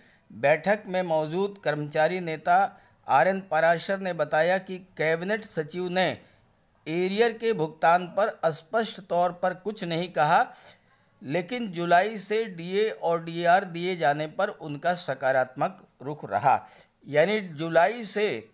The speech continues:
अट्ठाईस परसेंट के रेट से आपको डीए और डीआर ये तो मिल जाएगा, लेकिन एरियर के बारे में अभी कोई फाइनल डिसीजन नहीं है।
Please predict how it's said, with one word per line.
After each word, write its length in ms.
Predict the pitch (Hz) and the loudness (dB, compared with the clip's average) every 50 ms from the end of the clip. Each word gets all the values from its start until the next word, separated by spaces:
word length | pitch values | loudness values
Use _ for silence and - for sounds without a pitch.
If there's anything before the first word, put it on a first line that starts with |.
| - - - _ _ _ _ _ _ _ _ _ _ _ _ _ _ _ - | -20 -20 -20 _ _ _ _ _ _ _ _ _ _ _ _ _ _ _ 0
अट्ठाईस 600 | - 147 156 156 156 131 165 170 208 247 240 214 | 0 0 0 0 -2 0 2 2 2 2 -2 -8
परसेंट 600 | - - - 165 170 160 151 - 190 202 214 214 202 | -6 -2 0 0 0 -2 -4 -2 0 0 0 -2 -6
के 220 | 202 - 196 190 170 | -6 -6 -4 -4 -2
रेट 260 | 165 175 185 175 175 | -2 -4 -4 -6 -8
से 260 | - - 185 196 214 214 | -10 -6 -4 -2 -4 -4
आपको 500 | - - 147 156 160 156 147 - 196 196 | -2 0 2 2 2 0 -2 -8 -6 -6
डीए 440 | 190 170 156 151 160 165 185 196 190 | -6 -8 -10 -8 -4 -4 -2 -2 -4
और 300 | - - - 151 151 143 | -4 -6 -6 -6 -4 -4
डीआर 420 | 147 147 143 147 156 156 139 107 104 - _ _ _ _ _ _ _ _ | -4 -2 2 4 4 4 4 0 -2 -14 _ _ _ _ _ _ _ _
ये 300 | - 107 117 139 165 190 | -18 -14 -8 -4 -4 -4
तो 180 | 196 196 214 196 | -2 -2 -4 -4
मिल 240 | 170 170 202 233 220 | -2 -2 -4 -2 0
जाएगा, 360 | 202 175 165 165 170 175 190 | 4 4 6 6 4 2 0
लेकिन 380 | 214 208 185 170 180 190 190 190 | 0 0 -4 -6 -6 -8 -8 -8
एरियर 520 | - - - 156 165 165 165 185 226 240 | -10 -10 -8 -8 -6 -4 -2 -2 -2 -2
के 160 | 220 226 196 175 | -2 -6 -6 0
बारे 280 | 160 143 143 147 147 147 | 4 4 4 4 2 -2
में 200 | 151 180 208 190 | -2 0 0 0
अभी 220 | 165 139 143 160 156 - _ _ _ _ _ _ _ _ _ _ _ _ _ _ _ - | 0 0 -2 -6 -8 -10 _ _ _ _ _ _ _ _ _ _ _ _ _ _ _ -10
कोई 140 | 160 160 165 | -8 -8 -8
फाइनल 500 | 143 - - 143 147 165 180 202 214 196 156 | -6 -2 2 2 4 4 2 -2 -4 -4 -6
डिसीजन 440 | 160 147 135 143 147 143 151 165 | -8 -10 -8 -8 -6 -4 -4 -4
नहीं 320 | 185 156 127 120 123 123 113 | -4 -6 -6 -6 -6 -6 -4
है। 320 | 110 110 113 104 - - | -4 -4 -4 -4 -6 -14